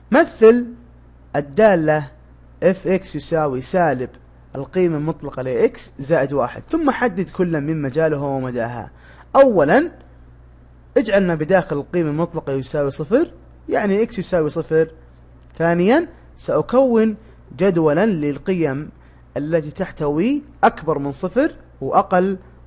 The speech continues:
من صفر. إذن هذا الجدول عندي صفر سأضعه في النص وأخذ قيم واحد واثنين وقيم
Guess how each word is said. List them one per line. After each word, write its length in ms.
من 140
صفر. 380
إذن 300
هذا 520
الجدول 380
عندي 440
صفر 400
سأضعه 460
في 120
النص 400
وأخذ 320
قيم 400
واحد 300
واثنين 400
وقيم 420